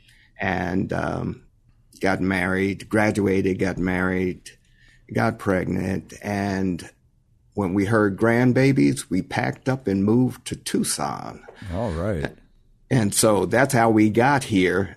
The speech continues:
Speaker 1: and, um, been involved in ministry all of that time.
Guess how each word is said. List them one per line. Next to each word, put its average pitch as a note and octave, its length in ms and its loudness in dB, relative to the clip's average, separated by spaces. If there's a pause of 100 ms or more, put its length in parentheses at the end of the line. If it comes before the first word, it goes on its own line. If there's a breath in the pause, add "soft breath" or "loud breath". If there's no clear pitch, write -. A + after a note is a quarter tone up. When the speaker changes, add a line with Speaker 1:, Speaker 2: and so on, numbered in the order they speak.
Speaker 1:
and, G2+ 400 0
um, F2+ 380 -2 (760)
been C#3 200 4
involved G#2 640 2
in F2+ 360 0
ministry F#2+ 520 0
all F2+ 260 0
of D#2+ 120 -4
that F2+ 240 -4
time. E2+ 640 -2